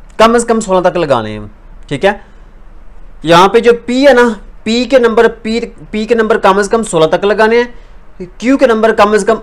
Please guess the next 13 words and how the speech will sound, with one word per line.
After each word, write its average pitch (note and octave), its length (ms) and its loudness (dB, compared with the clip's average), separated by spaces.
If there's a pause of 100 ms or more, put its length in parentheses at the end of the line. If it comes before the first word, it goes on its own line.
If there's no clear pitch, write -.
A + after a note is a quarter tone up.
(100)
आठ F3 240 0
तक D#3+ 100 -8
लगाने C3 340 -2
हैं। G#2+ 240 -12 (240)
तो F3+ 60 -8
मैंने F#3+ 200 0
क्या G#3+ 140 2
किया, G3 280 0 (520)
ये D#3+ 120 -2
जो G#3+ 100 2
Q G#3+ 240 -2
है A3+ 60 6
ना, G#3 200 0